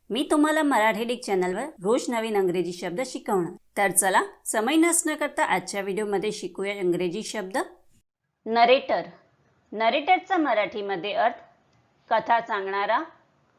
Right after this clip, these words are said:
वृत्तांत सांगणारा, निवेदक, कथेकरी, कथक, सूत्रधार, कथाकथनकार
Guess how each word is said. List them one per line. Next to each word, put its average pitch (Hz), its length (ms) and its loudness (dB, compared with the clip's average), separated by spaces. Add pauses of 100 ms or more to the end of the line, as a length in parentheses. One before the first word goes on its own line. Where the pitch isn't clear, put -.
(300)
वृत्तांत 247 420 0
सांगणारा, 214 640 -2 (840)
निवेदक, 214 520 -2 (920)
कथेकरी, 226 640 0 (880)
कथक, 226 380 2 (960)
सूत्रधार, 262 680 0 (960)
कथाकथनकार 247 1000 -2